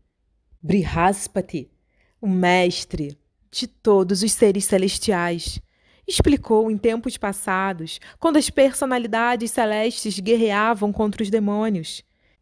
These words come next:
que aqueles que desejam a vitória não conquistam por meio de bravura, mas pela verdade, pela compaixão, pela piedade e pela virtude. Lute confiante, querido irmão,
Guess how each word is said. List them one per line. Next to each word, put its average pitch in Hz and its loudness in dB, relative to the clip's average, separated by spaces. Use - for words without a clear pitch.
que 277 2
aqueles 190 2
que 220 -4
desejam 190 2
a 190 2
vitória 180 0
não 269 4
conquistam 202 0
por 180 -4
meio 170 0
de 160 -6
bravura, 147 -2
mas 147 -4
pela 160 2
verdade, 147 0
pela 180 -2
compaixão, 175 -2
pela 170 0
piedade 160 2
e - -8
pela 151 -2
virtude. 135 -6
Lute 254 4
confiante, 180 0
querido 151 -4
irmão, 135 -8